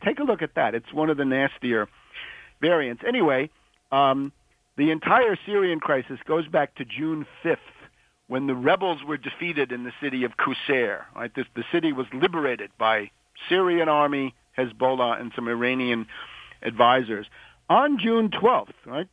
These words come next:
very, you know, less than a week later, or a week later, Kerry attempted to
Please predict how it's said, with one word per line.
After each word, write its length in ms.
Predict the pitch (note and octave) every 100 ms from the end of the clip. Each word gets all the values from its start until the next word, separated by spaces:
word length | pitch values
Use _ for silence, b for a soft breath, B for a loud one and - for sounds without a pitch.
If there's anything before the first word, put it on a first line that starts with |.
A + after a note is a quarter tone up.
| -
very, 220 | D3 D#3+
you 100 | F3
know, 100 | B2+
less 200 | A#2+ F3 -
than 100 | E3
a 60 | D3+
week 260 | D#3 D3
later, 400 | C#3+ D3+ B2 G#2+ - _ _ -
or 160 | G#2+ A2
a 100 | B2+
week 260 | A#2+ E3+ -
later, 360 | A2 G#2 G#2+ - b b b b b -
Kerry 520 | - D4 D4 B3 - -
attempted 680 | - - - D#4 - A#3
to 100 | G3